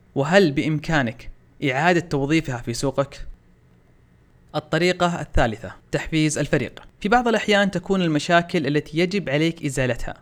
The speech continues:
تدور حول فريقك، وما يج-، وما يجب عليك القيام به لتحفيزهم والحفاظ عليهم، لأنك لا تريد كلما أعددت فرد جديد تجده بعد فترة يغادر أو يسبب بطاقة سلبية للفريق وأدائهم.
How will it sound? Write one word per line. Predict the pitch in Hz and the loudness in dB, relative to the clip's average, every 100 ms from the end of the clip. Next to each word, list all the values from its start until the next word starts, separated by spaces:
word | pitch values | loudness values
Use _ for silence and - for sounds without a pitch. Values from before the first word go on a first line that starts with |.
| _ _ | _ _
تدور | 165 160 175 175 | -4 0 0 -2
حول | - 156 151 | 0 2 2
فريقك، | 135 127 - - - - - - | 0 -2 -4 -12 -14 -16 -16 -2
وما | 156 185 190 208 | 0 2 2 2
يج-، | - | 0
وما | 156 175 180 | 2 2 4
يجب | 202 180 147 | 2 2 0
عليك | 143 170 180 156 | 0 0 0 -4
القيام | - 160 165 143 139 | -4 0 2 2 0
به | 190 190 - - | -2 -4 -16 -8
لتحفيزهم | 135 139 - 156 165 151 170 160 | -6 -6 -4 -2 -2 0 -2 -2
والحفاظ | 147 143 131 143 139 | -2 -2 -2 -2 -2
عليهم، | 113 80 - - | -4 -6 -10 0
لأنك | 196 214 196 | 2 2 0
لا | 220 | 0
تريد | 226 165 135 | 2 0 0
كلما | - 180 170 151 135 | -4 -2 0 2 0
أعددت | 131 143 170 - - | 0 0 -2 -4 -20
فرد | - 170 143 | -2 0 0
جديد | - 127 156 196 - - _ - | -4 -2 -2 -2 -6 -20 _ -4
تجده | 143 165 151 | -2 0 4
بعد | 160 156 | 4 4
فترة | 170 - 160 | -4 -2 -4
يغادر | 147 139 151 156 151 160 147 - _ - | -2 0 4 4 2 -2 -4 -18 _ 4
أو | 202 | 6
يسبب | 160 - 156 135 123 | 6 2 0 0 -4
بطاقة | 135 165 160 147 | -4 -2 -2 -2
سلبية | - 143 139 151 147 | -4 -4 -2 0 0
للفريق | 135 - 131 139 139 | -2 -2 -2 0 0
وأدائهم. | 123 117 104 71 | 0 2 0 -2